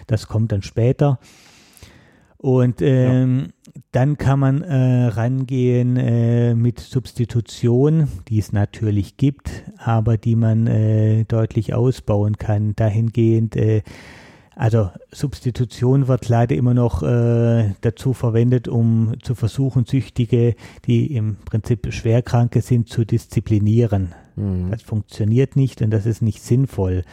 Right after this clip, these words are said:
Speaker 2: Ja, ja.
Speaker 1: Ähm, also was soll das, die auf, äh, bestimmte Ausgabezeiten da fest, äh, zu nageln, wenn die ohnehin ihr Leben nicht auf die Reihe kriegen?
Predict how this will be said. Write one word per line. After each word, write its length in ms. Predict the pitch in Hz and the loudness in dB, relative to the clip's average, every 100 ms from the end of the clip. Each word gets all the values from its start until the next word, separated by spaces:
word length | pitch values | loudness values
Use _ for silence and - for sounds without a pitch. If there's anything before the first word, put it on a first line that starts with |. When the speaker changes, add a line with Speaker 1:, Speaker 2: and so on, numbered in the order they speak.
| - | -8
Speaker 2:
Ja, 100 | 98 90 | -2 0
ja. 220 | 104 78 | 0 0
Speaker 1:
Ähm, 500 | 123 117 110 110 117 - 151 | 0 2 4 2 0 -2 -2
also 320 | 123 127 127 - _ _ - | 0 0 -2 -6 _ _ -2
was 180 | 131 117 | -2 2
soll 160 | 135 139 | 2 4
das, 320 | 139 - - | 2 0 -4
die 260 | 135 143 131 | -2 0 0
auf, 340 | 127 123 - | -2 -4 -6
äh, 500 | 139 123 123 123 123 110 | -4 0 2 2 0 -2
bestimmte 560 | 113 - 131 - - | -6 -2 -2 -2 -2
Ausgabezeiten 1000 | 127 151 - 123 117 113 - 117 113 - | 0 -2 0 0 2 0 -2 0 0 0
da 120 | 110 | -2
fest, 500 | 104 123 113 - - - - - - - | -2 -2 -2 -4 -20 -20 -20 -20 -14 -2
äh, 340 | 120 117 117 | 2 2 2
zu 180 | - 123 | 0 0
nageln, 480 | 120 120 117 123 117 | 2 4 4 2 2
wenn 120 | 120 | 0
die 180 | 123 151 | 0 -2
ohnehin 400 | 135 120 104 151 | -2 0 0 0
ihr 120 | 160 | 2
Leben 280 | 123 117 113 | 4 2 2
nicht 260 | 113 - - | -2 -4 -8
auf 160 | 104 | -6
die 100 | - | -4
Reihe 360 | 107 104 104 104 | -2 -2 -2 -4
kriegen? 520 | - - 101 98 98 | -6 -4 -2 -2 -6